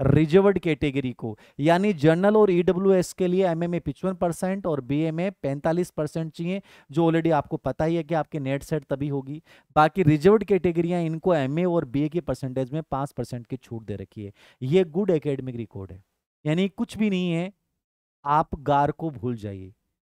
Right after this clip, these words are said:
गुड एम-, एकेडमी रिकॉर्ड के नाम पे कन्फ्यूजन पालने की आवश्यकता नहीं है। गुड एकेडमी रिकॉर्ड कंप्लीटली समाप्त हो चुका है। केवल जो आपके नेट की एलिजिबिलिटी है, जिसमें एमए और बीए में चाहिए, वही इन्होंने रखी है। बाकी चीजें क्या हैं आपको पता है, आयु कितनी होनी चाहिए,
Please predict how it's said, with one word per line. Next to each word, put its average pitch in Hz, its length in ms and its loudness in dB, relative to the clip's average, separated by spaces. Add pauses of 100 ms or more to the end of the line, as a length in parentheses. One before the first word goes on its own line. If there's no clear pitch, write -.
(100)
गुड 202 160 4
एम-, 185 160 4
एकेडमी 180 600 -2
रिकॉर्ड 165 260 0
के 165 80 -2
नाम 147 240 -4
पे 170 80 -4
कन्फ्यूजन 139 520 -6
पालने 127 280 -6
की 127 100 -8
आवश्यकता 117 440 -10
नहीं 147 200 -6
है। 214 140 -4 (320)
गुड 190 180 0
एकेडमी 156 400 -2
रिकॉर्ड 143 320 -4
कंप्लीटली 127 520 -6
समाप्त 123 380 -10
हो 127 40 -8
चुका 135 280 -6
है। 185 140 0 (340)
केवल 190 280 6
जो 190 140 0
आपके 165 300 -2
नेट 147 300 -2
की 180 100 -4
एलिजिबिलिटी 143 580 -2
है, 170 120 -2
जिसमें 156 400 -8
एमए 143 180 -4
और 156 120 -2
बीए 131 220 -2
में 139 280 -4
चाहिए, 185 300 0 (260)
वही 143 360 2
इन्होंने 135 320 -4
रखी 104 360 -10
है। 87 120 -18 (840)
बाकी 170 320 2
चीजें 196 280 2
क्या 196 180 -2
हैं 185 120 -2
आपको 180 220 -8
पता 170 240 -4
है, 165 100 -8 (840)
आयु 185 260 4
कितनी 190 280 -4
होनी 185 240 -2
चाहिए, 185 240 -4